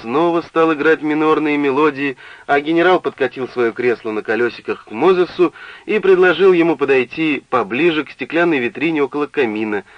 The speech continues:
в которой висела старинная академическая мантия, бывшая на покойном мистере Скадене, когда он получал в Принстонском университете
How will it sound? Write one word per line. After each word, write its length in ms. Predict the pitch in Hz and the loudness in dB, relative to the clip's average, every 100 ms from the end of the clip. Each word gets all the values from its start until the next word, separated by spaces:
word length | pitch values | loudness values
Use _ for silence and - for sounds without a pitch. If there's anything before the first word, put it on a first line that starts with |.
| - | -20
в 60 | _ | _
которой 340 | 120 - 104 | -8 -4 -4
висела 540 | 95 95 - 131 127 117 - _ _ | -6 -8 -4 -2 0 -2 -8 _ _
старинная 680 | - 117 98 131 156 139 127 | -10 -6 -4 -2 0 0 0
академическая 720 | - 92 104 117 117 - 92 | -4 -10 -8 -8 -10 -10 -8
мантия, 540 | 85 120 143 123 123 101 | -4 -2 -2 -4 -4 -4
бывшая 500 | 95 120 - 120 110 | -4 -6 -4 -4 -2
на 100 | 104 | -4
покойном 520 | 92 - 127 113 101 | -8 -2 0 0 -4
мистере 500 | 104 95 - 90 85 - - - | -8 -10 -10 -10 -10 -16 -20 -20
Скадене, 640 | - - 139 151 151 147 139 - - _ - | -12 -2 -2 0 -2 -4 -6 -12 -20 _ -10
когда 340 | 110 98 165 | -8 -2 0
он 120 | 170 | 0
получал 580 | 156 127 117 - 131 120 - - - | -2 -4 -4 0 0 0 -4 -20 -20
в 100 | _ | _
Принстонском 720 | - 131 110 - 101 - 101 95 | -6 -4 -4 -8 -12 -10 -8 -8
университете 960 | 90 90 - 98 - 156 - 135 127 | -8 -10 -12 -14 -6 -6 -6 -6 -6